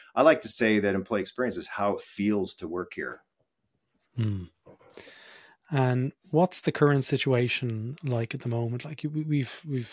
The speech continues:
Speaker 2: spoken that you've been in the industry without probably even knowing it since the nineties, in terms of
Speaker 1: Mm-hmm.
Speaker 2: you, you were watching these organizations struggle.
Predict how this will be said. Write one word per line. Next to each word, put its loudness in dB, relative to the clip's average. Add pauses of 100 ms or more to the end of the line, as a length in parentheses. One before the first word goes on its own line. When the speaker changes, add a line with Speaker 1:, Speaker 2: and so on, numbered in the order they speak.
(100)
Speaker 2:
spoken 0
that -2
you've -6
been 2 (640)
in 6
the 6
industry 2 (400)
without 6
probably 2
even 2
knowing 2
it -6 (100)
since -6
the -4
nineties, -2
in -4
terms -2
of -6
Speaker 1:
Mm-hmm. -4 (400)
Speaker 2:
you, 0
you 2
were 4
watching 0
these 0
organizations -2
struggle. -2